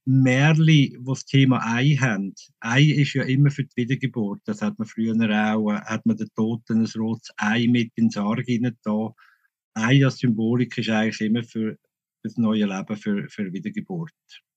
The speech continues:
Und das findet man in ganz vielen Märchen, das Symbol. Ich muss dann, ich muss nicht bei der bibli-, biblischen Geschichte bleiben, weil ich will ja eigentlich nur das Symbol zeigen von der Wiedergeburt, wa-, was aus einem Ei aus kann entstehen.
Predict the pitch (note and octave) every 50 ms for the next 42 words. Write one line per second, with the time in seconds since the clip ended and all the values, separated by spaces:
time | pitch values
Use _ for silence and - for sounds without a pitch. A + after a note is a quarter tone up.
0 | _ _ _ _ _ - A#2 A2+ - F#3 E3 - - E3+ D3+ C3+ - - - B2+
1 | A#2+ A#2 A#2 B2+ D#3 E3 D#3 - - D3+ D#3 D#3 D#3 D3+ D3 D3+ D3+ D3 D3+ D3+
2 | D3+ C#3+ C3+ C3+ C#3 C#3 C3 - C3+ - - - C#3 C3+ C3+ B2 C3+ C3+ A#2 G2+
3 | F#2+ F#2+ E2+ - _ _ _ _ _ _ _ _ _ - - B2 B2 A2+ A#2 A#2+
4 | A#2 A2+ G#2+ - B2+ A#2+ A#2 B2+ B2 - C#3+ C3 C3 B2 C3+ C3+ C3 C3 A#2 B2+
5 | C#3+ - C3+ C3 B2+ - C3+ - - C3+ - - - B2 B2 A#2 - - _ _
6 | _ - - - _ _ _ _ _ _ _ _ - A2+ A2+ B2+ C#3 C#3+ C#3+ D#3
7 | D3+ C#3+ B2+ C3+ C3 - C3 B2+ - - C3+ B2+ - - B2+ B2 B2 A#2 A#2 A2+
8 | A2+ A#2 A2+ - C3 C3+ C#3 - - C3+ A#2+ A2 A2 A2+ A#2 B2+ C3 B2+ - -
9 | C3 A#2+ A#2+ A#2+ A#2 - - - A#2+ G#2 A2+ G#2+ A#2 A2+ C#3+ C#3 C3+ B2+ A#2 B2
10 | G#2+ G2 F#2+ - _ _ - G#2 G#2 G#2 G#2 G#2+ G#2 G2+ - G2+ G2+ G#2 G2+ -
11 | G#2+ G#2 G2+ G2+ G2+ G2 G2 G2+ G2+ G#2 G2+ G2+ - - - G2+ F#2+ F#2+ F#2+ -
12 | - - - G#2 G#2+ A2 G#2+